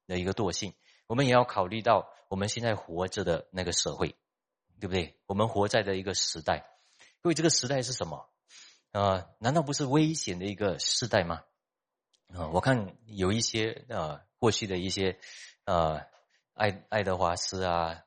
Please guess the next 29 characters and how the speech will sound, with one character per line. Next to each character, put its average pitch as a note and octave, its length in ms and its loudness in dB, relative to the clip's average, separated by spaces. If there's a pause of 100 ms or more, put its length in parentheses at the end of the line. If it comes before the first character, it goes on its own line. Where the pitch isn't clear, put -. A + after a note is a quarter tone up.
(140)
呃， E2 500 -12
还 F#2+ 100 -2
有 E2+ 420 0
谁 F2+ 240 -2
啊， F2 100 2
他 G#2+ 120 -2
们， G2 240 -2 (420)
他 C#3+ 100 -2
们 C#3 120 2
都 D#3 100 6
认 D#3 220 4
为 A2+ 240 -2 (280)
在 E3 200 2
他 - 340 0
们 C#3 220 2
的 A#2 100 2
世 - 240 -4
代 B2 120 2
里 F#2 120 -2
面， F2+ 220 -6
耶 A#2 140 4
稣 A#2 180 -4
基 - 140 -6
督 G2+ 300 -4 (220)
会 F2+ 360 0 (160)
再 F2 180 6
来， D#2 240 -4 (420)
啊， D2+ 240 -8 (400)
呃， D#2 340 -4